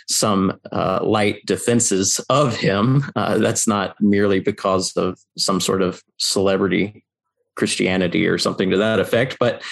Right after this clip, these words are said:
uh, but I, I do want to defend his theology and philosophy, as it were, while also just asking the question of, okay, but what does this look like,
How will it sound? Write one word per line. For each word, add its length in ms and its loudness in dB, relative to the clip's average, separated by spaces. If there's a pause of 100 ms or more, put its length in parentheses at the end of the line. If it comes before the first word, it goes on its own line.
(260)
uh, 260 2 (380)
but 240 0
I, 300 2
I 40 2
do 220 4
want 240 0
to 200 2 (220)
defend 560 2
his 400 0
theology 540 0
and 120 -4
philosophy, 720 0 (340)
as 160 0
it 100 2
were, 520 0
while 420 2
also 640 2
just 300 0
asking 460 0
the 100 2
question 540 0
of, 320 0
okay, 260 2
but 240 0
what 300 2
does 180 2
this 260 -2
look 400 0
like, 460 0